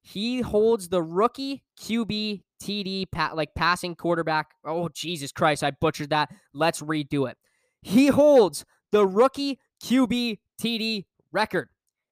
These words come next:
He holds the most completions through his first two seasons by any quarterback in history. He is the second fastest player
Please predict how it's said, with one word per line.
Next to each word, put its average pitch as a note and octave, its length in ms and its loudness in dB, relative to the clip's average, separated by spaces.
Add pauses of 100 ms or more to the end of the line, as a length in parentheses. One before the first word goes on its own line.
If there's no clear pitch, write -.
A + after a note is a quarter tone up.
(140)
He A#3 200 -4
holds G#3 500 0
the E3 120 -2
most G3 420 0
completions G#3 720 -6 (240)
through G3 160 2
his F#3 200 -6
first A3+ 440 -2
two A#3 200 -6
seasons G3+ 520 -8 (200)
by F3+ 300 2
any A3 240 -6
quarterback G3+ 640 -2
in F3 100 -4
history. D3+ 520 -6 (380)
He F3 140 -8
is D#3+ 80 -4
the E3+ 140 -6
second - 480 -4
fastest G3+ 520 -4
player F#3+ 380 0